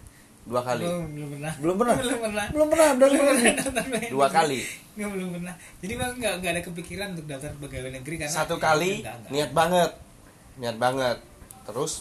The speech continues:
Speaker 1: main nih sama yang teman-teman P N S, ngobrol-ngobrol.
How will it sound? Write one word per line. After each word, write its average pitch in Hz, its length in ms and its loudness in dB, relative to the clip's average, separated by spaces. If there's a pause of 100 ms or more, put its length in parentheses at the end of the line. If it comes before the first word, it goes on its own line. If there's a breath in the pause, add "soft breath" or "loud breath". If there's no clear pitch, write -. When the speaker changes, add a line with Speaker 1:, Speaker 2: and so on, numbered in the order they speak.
Speaker 1:
main 123 260 -2
nih 156 300 -4
sama 113 400 -2
yang 107 400 -4
teman-teman 110 400 -8
P 107 160 -10
N 117 160 -6
S, 113 400 -6 (560)
ngobrol-ngobrol. 107 1040 -4